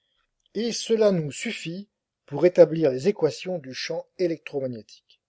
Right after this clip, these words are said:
Ces principes sont des résultats d'expériences fortement généralisées,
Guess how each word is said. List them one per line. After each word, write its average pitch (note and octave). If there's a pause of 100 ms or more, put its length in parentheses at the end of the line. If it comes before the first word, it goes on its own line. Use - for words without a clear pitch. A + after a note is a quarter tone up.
(1200)
Ces -
principes F3+ (420)
sont -
des C#3
résultats F3+
d'expériences F#3+ (220)
fortement G#3+
généralisées, C3